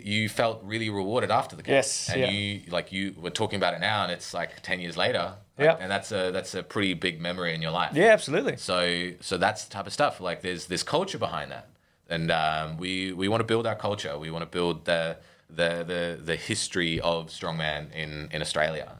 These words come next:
Speaker 1: Um, I think, um, what was it? It was, uh, in twenty nineteen, late twenty nineteen, Narumu, um,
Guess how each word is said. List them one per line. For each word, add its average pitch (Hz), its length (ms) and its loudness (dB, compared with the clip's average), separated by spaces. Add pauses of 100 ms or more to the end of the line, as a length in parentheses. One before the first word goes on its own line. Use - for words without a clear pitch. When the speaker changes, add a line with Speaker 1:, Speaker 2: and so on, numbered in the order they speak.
(120)
Speaker 1:
Um, 69 400 -2 (680)
I 78 80 -4
think, 82 360 -2 (640)
um, 80 800 2 (580)
what 92 180 0
was 82 180 2
it? 78 200 0
It 82 120 2
was, 82 360 0
uh, 78 560 0
in 80 460 -2
twenty 87 760 -2 (320)
nineteen, 82 600 -2
late 87 220 0
twenty 90 220 -6
nineteen, 80 500 -4
Narumu, 82 640 -2 (120)
um, 73 540 0